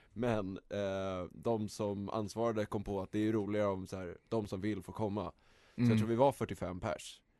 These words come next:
Speaker 2: Mm.
Speaker 1: Inklusive många där det var deras liksom första riktiga sittning.
Speaker 2: Ja.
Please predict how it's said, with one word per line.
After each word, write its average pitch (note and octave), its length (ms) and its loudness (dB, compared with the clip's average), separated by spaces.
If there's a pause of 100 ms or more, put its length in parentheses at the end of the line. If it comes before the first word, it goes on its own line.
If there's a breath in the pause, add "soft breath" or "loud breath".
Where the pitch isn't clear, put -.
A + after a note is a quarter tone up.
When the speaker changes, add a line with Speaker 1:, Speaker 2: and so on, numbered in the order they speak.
(180)
Speaker 2:
Mm. A#2 180 6
Speaker 1:
Inklusive G#2+ 440 0
många G2 600 0 (560)
där G2+ 300 0
det G#2 60 2
var F#2 300 -2
deras F#2+ 260 -4
liksom G2+ 220 -4
första G#2+ 380 -4
riktiga G2 300 -6
sittning. - 560 -4 (680)
Speaker 2:
Ja. A#2 280 8